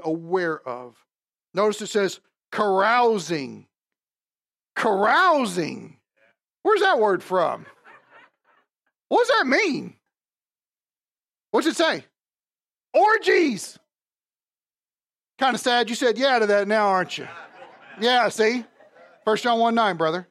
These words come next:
It's the idea of late night,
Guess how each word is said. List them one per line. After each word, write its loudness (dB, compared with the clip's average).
It's -2
the 0
idea 2
of 2
late 0
night, -2